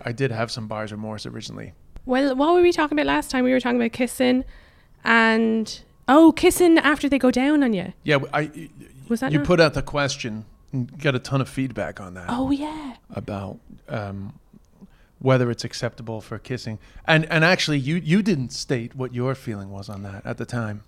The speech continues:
Speaker 2: Oh, no, I like it. If they go down on me and they kiss me
Speaker 1: Oh, that's right.
Speaker 2: after.
Speaker 1: You said it was hot.
Speaker 2: Yeah, it
Speaker 1: Yeah.
Speaker 2: is hot.
Speaker 1: But, um, but b-, before I get into some of the feedback, do you, uh, expect it?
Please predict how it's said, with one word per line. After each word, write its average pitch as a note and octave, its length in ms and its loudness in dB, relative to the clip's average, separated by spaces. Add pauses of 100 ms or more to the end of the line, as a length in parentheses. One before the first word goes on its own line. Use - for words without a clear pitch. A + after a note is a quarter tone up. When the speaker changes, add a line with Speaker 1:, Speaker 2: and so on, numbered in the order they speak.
(120)
Speaker 2:
Oh, D4 160 4
no, D#4 100 4
I C#4 120 2
like E4+ 400 -2
it. G#3+ 280 -4
If B3 140 -4
they C4 100 0
go B3+ 100 0
down B3+ 220 0
on D4+ 60 -2
me D#4 100 0
and C#4 80 0
they C4+ 60 -4
kiss D4 240 -6
me D3 60 8
Speaker 1:
Oh, - 20 8
that's D3 160 6
right. D3+ 80 4
Speaker 2:
after. C#3 60 4
Speaker 1:
You C#3+ 60 0
said C#3 180 0
it C3+ 40 -2
was B2 120 -6
hot. A2+ 380 -6
Speaker 2:
Yeah, G3 260 -2
it F3 60 -4
Speaker 1:
Yeah. A3+ 60 0
Speaker 2:
is C4+ 100 -4
hot. - 280 -10 (540)
Speaker 1:
But, C#3 360 4 (520)
um, A2+ 540 0 (880)
but C#3 340 -2
b-, - 60 -16 (560)
before D#3 340 4
I C#3+ 60 6
get D3 140 0
into C#3+ 160 -2
some C#3 200 -4
of B2+ 60 -2
the A#2+ 60 -4
feedback, A#2+ 500 -4 (160)
do C#3 100 -4
you, C3 480 -2 (720)
uh, A2+ 340 -2
expect - 600 -6
it? F3 160 -6